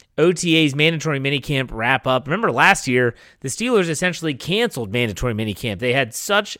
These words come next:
good participation at O T As. Mike Tomlin said, "There's no need. Have a good break. I'm gonna see you all back at, towards the end of July in Latrobe." And then you have that almost two-month time period where there's nothing.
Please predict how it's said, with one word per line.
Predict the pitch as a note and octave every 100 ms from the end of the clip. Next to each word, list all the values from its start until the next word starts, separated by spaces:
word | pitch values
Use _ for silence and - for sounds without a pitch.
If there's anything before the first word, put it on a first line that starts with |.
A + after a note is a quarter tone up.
| _
good | - F3 D#3
participation | D3+ B2 D3+ B2 - D3 - C3
at | A#2
O | B2+
T | - B2
As. | C#3+ D3+ D3+ - - - -
Mike | C#3 C3
Tomlin | C#3+ C#3 C3+
said, | - C3+ A2
"There's | A2 A2
no | C3+
need. | B2+ D3 E3 D#3+ - _ _
Have | C3 C3
a |
good | B2+ B2
break. | C#3 D3 D#3 -
I'm | C#3
gonna | C#3+
see | - D3
you | C#3
all | C3
back | B2 C3 B2
at, | C3
towards | - C#3
the | A2+
end | B2+
of | A#2+
July | A2 A2 A#2 A#2+ A#2 A2 - _
in | C3 C3
Latrobe." | A2 - C3+ G2 E2+ - _ _ _ -
And | A#2+ C#3
then | D#3+
you | E3
have | D3+ D#3 C3+
that | C#3+ C3+ - _ _ -
almost | C#3+ D#3+ C#3+ A#2+ -
two-month | - F#3 F3+ E3 E3 - -
time | - D3 C3+
period | A#2 B2 A#2 G2
where | A2
there's | G#2+ G#2 F2+
nothing. | G2+ A#2 G#2+ - D#2+ C2